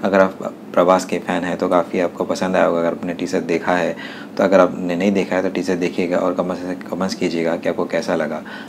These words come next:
बाकी picture का teaser काफ़ी अच्छा है और ये picture जो है तेलुगु, तमिल, हिंदी और मलयालम में release किया जाएगा। जी हाँ, सिर्फ इतना ही नहीं, दरअसल picture का जो releasing date है तीस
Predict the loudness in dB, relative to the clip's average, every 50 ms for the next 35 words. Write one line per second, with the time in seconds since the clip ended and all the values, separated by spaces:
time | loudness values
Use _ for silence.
0 | -6 0 0 2 2 2 0 0 -2 -2 0 0 0 0 0 0 0 0 2 0
1 | 0 0 0 0 -2 0 -2 -2 -2 -2 -2 -2 -4 -4 -10 -12 -12 0 2 4
2 | 4 4 4 2 0 0 2 2 2 2 2 0 0 0 -2 -4 -4 -6 -10 -16
3 | -8 0 2 4 4 4 4 2 2 0 0 0 0 -2 -2 -4 -4 -2 2 2
4 | 2 2 2 2 2 2 2 0 0 0 -2 0 0 -2 -2 -4 -4 -4 -4 -4
5 | -4 -4 -4 -4 -6 -4 -2 -2 -2 -2 -4 -4 -8 -10 -14 -14 -14 -14 -6 -2
6 | -2 0 2 0 0 2 0 0 2 0 -2 -4 -4 -8 -12 -14 -4 -2 -2 0
7 | 2 0 0 -2 -6 -10 -14 -12 -8 -6 0 2 2 2 2 -2 -4 -4 -6 -10
8 | -14 -16 -16 -16 -16 -16 -16 -14 -16 -16 -16 -16 -16 -10 -2 2 2 2 4 4
9 | 2 2 2 2 0 0 2 4 2 2 2 -2 -4 -4 -6 -10 -14 -16 -8 2
10 | 4 4 4 4 2 -4